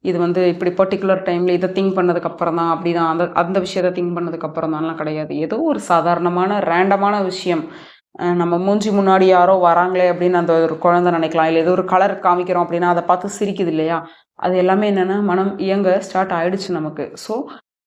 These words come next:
நம்மளோட மனம்ங்கிறது எங்க ஸ்டார்ட் ஆயிருக்கு? நம்ம குழந்தையில இருந்து ஸ்டார்ட் ஆயிருக்கு. நமக்கு ஈர்ப்பு விதியோ, இல்ல வந்து நம்மளோட லைஃப்பை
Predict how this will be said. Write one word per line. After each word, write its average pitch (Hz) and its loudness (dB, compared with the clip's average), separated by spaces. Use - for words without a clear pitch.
நம்மளோட 165 -2
மனம்ங்கிறது 190 2
எங்க 180 0
ஸ்டார்ட் 180 -2
ஆயிருக்கு? 175 0
நம்ம 202 -4
குழந்தையில 196 0
இருந்து 190 -4
ஸ்டார்ட் 165 -8
ஆயிருக்கு. 151 -6
நமக்கு 196 0
ஈர்ப்பு 220 -2
விதியோ, 185 2
இல்ல 175 2
வந்து 180 0
நம்மளோட 165 -2
லைஃப்பை 185 -2